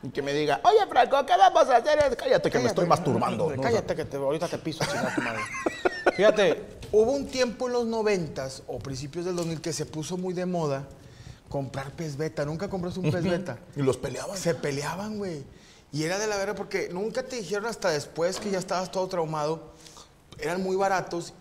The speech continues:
Speaker 2: y antes en los centros comerciales de Soriana o Gigante o de las tiendas, eh, supermercados,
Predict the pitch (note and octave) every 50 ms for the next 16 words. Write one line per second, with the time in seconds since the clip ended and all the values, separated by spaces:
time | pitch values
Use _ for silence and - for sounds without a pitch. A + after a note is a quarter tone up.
0 | - - - - D#3 D#3 D#3 D#3 D#3 D#3 - - - - D3 D#3 D#3+ D#3 G#3 G#3
1 | G3+ G#3+ G#3 G3+ F#3+ - F#3+ E3+ G3 F#3+ F#3 - G#3+ F#3+ F#3 F3 E3+ F3+ F3+ E3+
2 | F3+ F#3 F3 - - - - - D3 C3 C3 B2+ B2+ B2 A#2+ - - C3 A#2+ A#2+
3 | B2+ C3 C#3 C#3+ D3+ D#3 D#3 D#3+ D#3 D3+ D3 D3 C#3+ C3+ B2+ A#2 G#2+ - B2 A#2
4 | B2 C3+ C#3+ D3 D3+ C#3 - D3+ C#3 C3+ C3 C3 A#2+ A#2 A#2 - - C3+ B2+ C3+
5 | D3 D3+ D3 - - - - - A#2 A#2 A#2 B2 A#2 - B2 A#2 A#2+ A2+ A2 -
6 | C3+ C#3+ D3+ D3 -